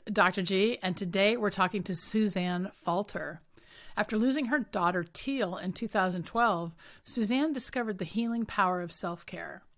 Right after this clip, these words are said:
She's the host of the Self-Care for Extremely Busy Women podcast and is the author of many self-help books, including The Extremely Busy Woman's Guide to Self-Care.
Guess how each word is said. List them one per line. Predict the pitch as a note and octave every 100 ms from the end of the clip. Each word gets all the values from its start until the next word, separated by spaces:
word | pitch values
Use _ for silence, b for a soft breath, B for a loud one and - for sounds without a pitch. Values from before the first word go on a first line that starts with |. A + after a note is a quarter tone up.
| _ b b
She's | b - G#3
the | G#3+
host | G#3 A#3+ B3+ - -
of | F#3+ F#3+ F#3
the | F3+
Self-Care | - G3+ A#3 - - A#3+ A3+
for | A3+ G#3
Extremely | E3+ - - A3+ A#3+ B3
Busy | G#3+ A3 G3
Women | G#3 F#3+ F#3 E3
podcast | - G3+ G#3+ B3 A3+ A#3+ - - B B
and | G3 G3
is | G3
the | G#3+ -
author | G#3 C4 C#4
of | G#3+
many | F#3 G#3 A#3 B3 -
self-help | - G#3+ F#3 - A3+ -
books, | F3+ F3 -
including | F3+ - C4 A3 F#3+
The | E3+
Extremely | E3 - - A3+ A#3+ A#3+
Busy | G3+ G3+ G3+
Woman's | F#3 F#3 F3+ F3+
Guide | F3+ E3 D#3+
to | E3+
Self-Care. | - D#3+ - - A2 G2+